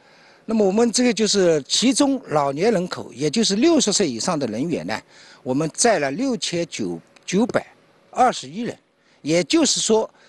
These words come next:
占了常住人口的百分之七十一还多，是这种现状。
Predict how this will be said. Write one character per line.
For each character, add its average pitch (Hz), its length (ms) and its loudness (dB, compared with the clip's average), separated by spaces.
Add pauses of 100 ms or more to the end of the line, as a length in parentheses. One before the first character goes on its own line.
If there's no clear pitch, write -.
(160)
占 285 240 0
了 180 80 -2
常 214 320 -4
住 311 140 -2
人 185 220 -2
口 101 280 -4
的 185 180 0 (640)
百 175 240 2
分 269 280 0
之 277 340 -4
七 - 240 0
十 180 160 0
一 160 160 -8
还 113 160 -6
多， - 160 -14 (840)
是 160 120 0
这 160 120 -2
种 185 120 -2
现 156 160 0
状。 117 160 -12